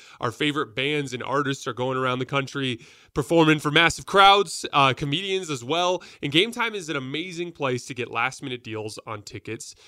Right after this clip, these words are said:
to all of those types of shows. They've given me great service in the past. They're easy to use. The app is great and user-friendly. You're going to find a great deal. You're gonna know exactly what you're getting yourself into. I highly recommend it. So no matter where you live,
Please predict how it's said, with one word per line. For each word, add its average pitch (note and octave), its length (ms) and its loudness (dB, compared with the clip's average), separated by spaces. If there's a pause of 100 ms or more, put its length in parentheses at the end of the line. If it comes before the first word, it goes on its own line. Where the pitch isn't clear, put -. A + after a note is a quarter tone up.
(200)
to F#3 320 -12
all F#3+ 380 2
of A2+ 260 -6
those A2 420 0
types A2 440 -10
of G#2 180 -14
shows. G#2 480 -8
They've C3 180 0
given D3 300 0
me C#3+ 300 4 (220)
great E3+ 280 2
service E3 420 -2
in D3+ 60 -8
the C#3+ 80 -4
past. A#2+ 360 -2
They're A#2 120 -6
easy D3 280 -4
to C#3 60 -4
use. A#2 320 -8
The C3 140 -6
app C#3 220 2
is A#2 120 -10
great A#2+ 440 -4 (200)
and B2 100 -8
user-friendly. A2+ 680 -4
You're A2+ 100 -2
going F3 240 8
to F#3 80 4
find E3+ 200 4
a D#3 40 0
great C#3+ 240 0
deal. C3 180 0
You're B2+ 120 0
gonna C3 140 -2
know D3 120 2
exactly D3 400 -2
what C#3 180 -6
you're C#3 80 -10
getting C3 200 -4
yourself B2 340 -8
into. B2+ 320 -8
I G2 60 -8
highly F3+ 320 2
recommend D#3 420 0
it. G#2+ 100 -4
So D#3 120 0
no E3 40 0
matter A#3+ 200 6
where B3 120 2
you B3 140 -4
live, G3 340 8